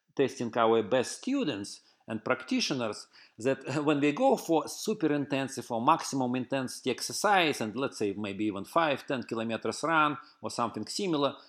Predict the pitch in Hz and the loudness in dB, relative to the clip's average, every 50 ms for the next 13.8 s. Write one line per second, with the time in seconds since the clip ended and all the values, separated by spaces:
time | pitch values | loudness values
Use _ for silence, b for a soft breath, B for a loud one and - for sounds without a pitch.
0 | B B 101 104 143 139 131 123 117 - 131 131 123 - - 123 - - 139 113 | B B 0 2 2 2 2 0 -2 -2 -4 -4 -4 -6 -8 -8 -4 -2 -2 -2
1 | 101 113 123 - - 107 - - 139 - 185 180 185 160 - - b b b b | -2 -2 -4 -4 -6 -8 -6 -6 -2 0 0 2 0 0 -4 -8 b b b b
2 | b b b b b b 165 180 165 151 196 214 175 160 226 233 196 160 175 156 | b b b b b b -4 -4 -2 -2 -4 -2 0 2 2 2 2 2 4 6
3 | 185 208 175 185 175 - 208 214 196 - - 165 165 165 160 170 170 156 185 - | 8 8 8 8 8 8 6 6 6 4 2 2 4 6 6 6 6 4 2 2
4 | - 143 135 139 143 156 160 - _ _ _ _ - 123 147 156 151 151 - 160 | 2 0 0 0 0 -2 -4 -8 _ _ _ _ 0 4 6 6 6 6 4 2
5 | 165 175 165 - 190 202 156 147 185 170 170 - - 202 - - - - 143 147 | 2 2 2 0 -2 -2 4 6 8 8 6 6 -2 -4 -6 -6 -6 -4 -4 -2
6 | 143 143 151 143 - 196 196 - 196 - - 180 170 165 156 - - 180 202 - | -2 -4 -2 2 4 4 6 6 4 6 6 8 8 8 6 4 2 0 0 2
7 | - 175 170 170 - 156 147 151 143 131 - 151 139 156 160 - - 151 139 131 | 4 2 4 6 8 6 8 6 4 4 4 4 6 6 6 6 6 4 4 4
8 | 135 139 131 - 139 127 131 151 165 190 202 196 160 143 - - 131 127 - 165 | 4 2 2 4 2 2 4 4 4 4 4 6 4 4 2 0 -6 -2 0 2
9 | 160 131 143 156 151 - - 190 196 202 175 170 - 165 156 151 - 151 147 151 | 4 8 8 8 8 8 8 10 10 10 10 10 10 8 8 8 8 4 4 6
10 | 175 190 190 180 165 139 - - 143 147 139 139 123 131 160 165 170 165 - 147 | 4 6 8 8 8 8 8 8 8 8 8 8 8 10 10 10 10 10 6 2
11 | 127 110 135 147 139 - _ _ - 160 123 104 135 160 170 165 123 110 147 156 | -2 0 -2 -2 -4 -6 _ _ 4 6 6 6 6 6 6 6 6 6 6 6
12 | 151 135 - - 147 143 135 139 - 240 202 - - - _ - 131 120 147 151 | 6 4 2 2 2 2 2 2 4 4 4 4 2 -6 _ -4 2 6 6 6
13 | 170 190 196 190 - - - 208 190 160 139 120 113 98 - | 6 6 0 -2 0 2 4 4 4 4 2 0 -2 -4 -4